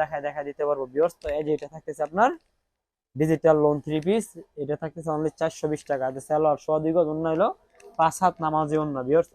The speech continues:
এখন দেখাবো হলো আপনার এসি কটন কাজ করা, এটি প্রত্যেকটা মালের কালেকশনের আপনার কালার থাকবে গ্যারান্টি। ভিউয়ার্স, এই যে দেখুন, এটা হলো আপনার তিনশো পঞ্চাশ টাকা রেঞ্জের ডিজিটাল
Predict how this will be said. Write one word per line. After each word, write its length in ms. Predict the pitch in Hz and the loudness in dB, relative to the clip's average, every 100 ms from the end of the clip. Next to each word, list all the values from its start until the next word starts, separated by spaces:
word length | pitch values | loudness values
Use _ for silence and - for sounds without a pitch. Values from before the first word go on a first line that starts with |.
| 160 | -12
এখন 140 | 156 156 | -10 -4
দেখাবো 240 | 156 151 151 | -2 0 4
হলো 100 | 151 | 4
আপনার 200 | 147 196 214 - _ _ _ | 4 0 -2 -6 _ _ _
এসি 200 | 156 - 170 | 0 2 4
কটন 220 | 170 170 151 | 4 2 0
কাজ 100 | 143 - | -4 2
করা, 120 | 160 | 4
এটি 100 | 156 151 | 4 0
প্রত্যেকটা 380 | 143 - 160 165 | -4 -4 -4 0
মালের 280 | 160 160 170 180 | 2 4 4 4
কালেকশনের 580 | 143 147 156 - 165 170 170 | 2 2 0 -4 2 2 2
আপনার 160 | 151 156 | -2 -2
কালার 220 | 135 139 143 | 0 0 0
থাকবে 200 | 156 151 143 | -2 -2 2
গ্যারান্টি। 400 | 143 139 131 120 - _ _ _ _ | 2 2 -4 -10 -12 _ _ _ _
ভিউয়ার্স, 220 | 147 165 - | 4 4 2
এই 40 | 165 | -2
যে 60 | 160 | 4
দেখুন, 160 | 165 170 156 | 2 2 2
এটা 80 | 151 | 2
হলো 100 | 156 | 2
আপনার 200 | 170 220 226 _ | 2 0 0 _
তিনশো 300 | 165 160 - 160 | -8 -8 -10 -10
পঞ্চাশ 280 | 143 143 147 - | -8 -6 -8 -6
টাকা 140 | 156 165 | -2 2
রেঞ্জের 280 | 165 160 156 | 2 4 2
ডিজিটাল 340 | 156 151 147 | 2 -2 -2